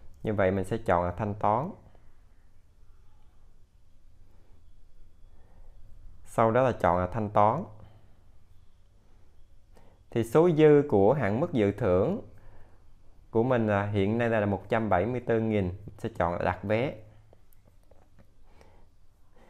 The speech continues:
Thì tự động nó sẽ sinh ra cái dãy số này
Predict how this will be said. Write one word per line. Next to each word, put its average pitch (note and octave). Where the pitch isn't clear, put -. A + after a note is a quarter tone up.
Thì A#2+
tự A#2
động A2
nó C#3+
sẽ C3
sinh C#3
ra C3
cái C#3+
dãy G#2
số C#3
này A#2